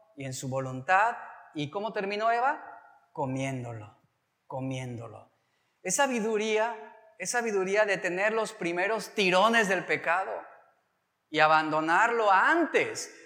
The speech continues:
de que te veas comprometido con él. Y aquí estamos viendo claramente cómo,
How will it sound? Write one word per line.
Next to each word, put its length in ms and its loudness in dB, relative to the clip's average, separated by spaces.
de 140 -2
que 120 -4
te 160 0
veas 260 -2
comprometido 880 0
con 220 -4
él. 480 0
Y 80 -2
aquí 160 -2
estamos 300 2
viendo 220 0
claramente 580 2
cómo, 1000 2